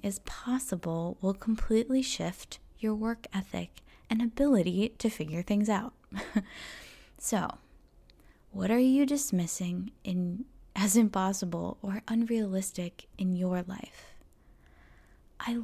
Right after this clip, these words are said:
love to remember that someone else is living the life I'd love to have. And for them, it's a hundred percent realistic.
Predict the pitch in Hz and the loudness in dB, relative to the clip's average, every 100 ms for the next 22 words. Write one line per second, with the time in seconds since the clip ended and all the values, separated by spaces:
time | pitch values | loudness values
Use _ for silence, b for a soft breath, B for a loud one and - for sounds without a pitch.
0 | 202 196 226 240 - 240 233 185 175 185 | 0 4 4 2 0 2 4 4 0 -2
1 | 185 - - 190 190 - - 190 247 262 | -4 -6 -8 -12 -8 -8 -2 0 4 4
2 | 226 220 190 - 180 190 196 185 170 180 | 2 -2 -6 -6 -6 0 0 0 -2 -4
3 | 185 - - - - 196 190 196 196 - | -6 -8 -20 -20 -12 -10 -4 -4 -4 -10
4 | 170 196 220 208 - - - B B B | -10 -10 -10 -12 -16 -20 -20 B B B
5 | B - 226 254 226 220 247 208 190 226 | B 0 2 4 4 4 6 4 0 -6
6 | 196 - 233 247 233 226 202 - 214 214 | -6 -6 2 4 2 -2 -2 0 0 0
7 | 190 196 233 - - - - | 2 2 0 -4 -8 -14 -20